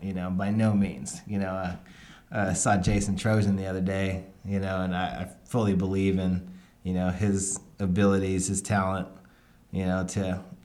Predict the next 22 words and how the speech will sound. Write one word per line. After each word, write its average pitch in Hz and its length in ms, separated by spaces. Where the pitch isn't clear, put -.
put 107 160
the 101 80
right 95 280
crew 101 300
out, 92 340
you 92 140
know, 95 120
with 92 120
the 98 80
right 95 280
plans. 101 540
You 98 100
know, 95 100
I 95 100
don't 95 180
think 95 200
that 92 280
he's 101 180
gonna 95 140
make 92 360
many 95 260
mistakes. 92 760